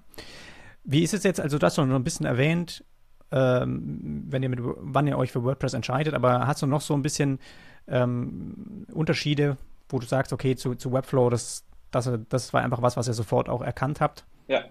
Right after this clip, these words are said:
Speaker 2: Ja, also natürlich bei uns, wir haben ja vorhin schon gesprochen drüber, es kommen viele Bestandskunden zu uns und dann kommt halt auch wirklich die Anforderung, wir hätten gerne WordPress. Oder es kommt die Anforderung,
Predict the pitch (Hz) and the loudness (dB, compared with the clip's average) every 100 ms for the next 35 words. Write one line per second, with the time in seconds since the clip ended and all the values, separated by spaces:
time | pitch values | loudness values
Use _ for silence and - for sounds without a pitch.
0 | - - - - - 139 135 - 143 151 | -18 -20 -20 -20 0 4 4 4 4 6
1 | 151 - 131 139 165 - - - 120 117 | 6 6 2 2 0 -4 -10 -2 2 4
2 | 131 127 131 127 127 131 135 - - 135 | 4 4 4 2 4 2 0 -4 -2 0
3 | - 120 117 - 143 131 139 147 139 127 | 2 4 4 4 2 6 10 10 10 6
4 | - - 123 120 117 - - _ _ - | -2 -6 -4 -2 -2 -6 -10 _ _ 0
5 | 131 147 135 123 - - 120 - - 156 | 6 8 8 4 0 -2 -4 -6 -4 -2
6 | 156 147 127 131 151 170 - - - - | 0 2 2 0 -2 -4 -8 -14 -20 -10
7 | - 127 135 127 131 139 135 120 - 117 | -6 0 0 2 0 2 2 4 8 8
8 | 127 127 131 127 131 - - 131 - 123 | 8 4 4 2 2 2 2 0 4 6
9 | 123 131 135 131 _ _ _ _ - 120 | 6 2 0 -6 _ _ _ _ -2 2
10 | 117 113 - 113 110 110 104 101 - - | 4 4 2 6 8 8 4 2 -2 -10
11 | - - - 123 131 123 - 127 117 110 | -10 -8 2 8 10 10 8 -2 2 4
12 | 110 127 - 135 131 135 | 4 2 4 6 8 6